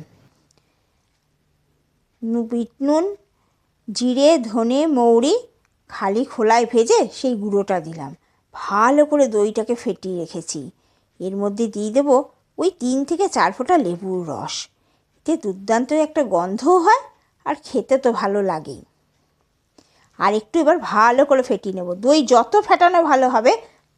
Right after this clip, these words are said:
ততই কিন্তু খাবারের স্বাদ বাড়বে। আলুগুলো হালকা গরম থাকতে থাকতে ভালো করে ম্যাশার দিয়ে ম্যাশ করে এতে দিয়ে দিয়েছি পরিমাণ মতো নুন, ঝাল যে যেমন খাবেন সেরকম ঝাল,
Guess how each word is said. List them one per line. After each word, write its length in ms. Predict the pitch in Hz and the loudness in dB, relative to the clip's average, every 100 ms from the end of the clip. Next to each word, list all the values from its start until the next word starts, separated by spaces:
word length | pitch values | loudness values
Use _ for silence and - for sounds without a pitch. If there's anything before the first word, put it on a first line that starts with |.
| - | 2
ততই 380 | 247 262 392 392 | 2 4 2 2
কিন্তু 360 | 311 247 - 466 - _ - | 0 0 0 0 -2 _ -10
খাবারের 460 | - 208 220 233 - | -4 0 0 0 -4
স্বাদ 240 | 202 175 170 | -6 -8 -8
বাড়বে। 380 | 165 151 127 104 _ _ _ _ _ _ _ _ _ _ _ _ - | -12 -12 -14 -20 _ _ _ _ _ _ _ _ _ _ _ _ -4
আলুগুলো 360 | 214 247 285 302 | 0 2 2 2
হালকা 340 | 262 254 294 | 2 2 2
গরম 300 | 254 214 254 285 | 4 4 4 0
থাকতে 220 | 311 - 320 | -4 -4 -2
থাকতে 200 | 330 330 320 | -2 -2 -4
ভালো 360 | 220 220 233 254 | -2 0 0 2
করে 140 | 277 269 233 | 2 2 0
ম্যাশার 320 | 202 247 240 | -2 -2 -2
দিয়ে 140 | 277 277 | -2 0
ম্যাশ 200 | 208 214 - | -2 -4 -4
করে 260 | 302 294 415 - _ _ _ - | 0 2 2 -2 _ _ _ -12
এতে 220 | - 233 202 | -6 -6 -4
দিয়ে 160 | 202 208 | -6 -4
দিয়েছি 260 | 233 226 277 | -6 -4 -6
পরিমাণ 360 | 233 208 214 220 | -4 -4 -4 -4
মতো 160 | 214 226 | -4 -4
নুন, 320 | 233 247 311 415 - _ _ _ _ - | -2 0 0 -2 -6 _ _ _ _ -20
ঝাল 380 | - - 208 220 233 | -16 -6 0 0 0
যে 100 | 220 202 | -2 -2
যেমন 280 | 226 254 294 | 0 0 -2
খাবেন 300 | 311 277 302 | 0 0 0
সেরকম 440 | 294 226 214 240 247 233 | -2 -2 -2 -2 -4 -4
ঝাল, 320 | - 214 | -2 0